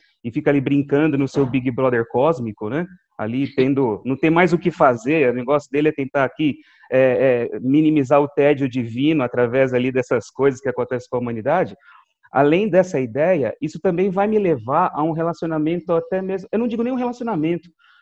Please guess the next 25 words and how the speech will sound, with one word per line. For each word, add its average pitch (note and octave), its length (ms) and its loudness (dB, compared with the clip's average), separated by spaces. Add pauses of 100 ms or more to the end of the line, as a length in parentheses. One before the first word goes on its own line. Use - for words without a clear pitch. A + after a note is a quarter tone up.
(120)
a D#3 160 4
um, E3+ 560 0 (540)
a C#3+ 80 0
uma F3+ 200 0
prática, E3+ 720 2 (320)
é, C#3 800 0
é, - 140 -10
utilitária A3 640 0
com - 100 -4
esse A#2 180 -6
Deus, G#2 360 -8
né? D3 200 -10 (100)
Porque, D3 500 -2 (340)
é, C3 500 -2
isso, F#3 500 -2
isso E3+ 160 -12
tá G3+ 100 0
na G#3+ 100 2
raiz F#3+ 600 -2
da C#3+ 140 0
espiritualidade D#3 760 -2
mais F#3 260 -6
primitiva F#3+ 680 -6
da D3 100 -2
humanidade, G#2+ 560 -8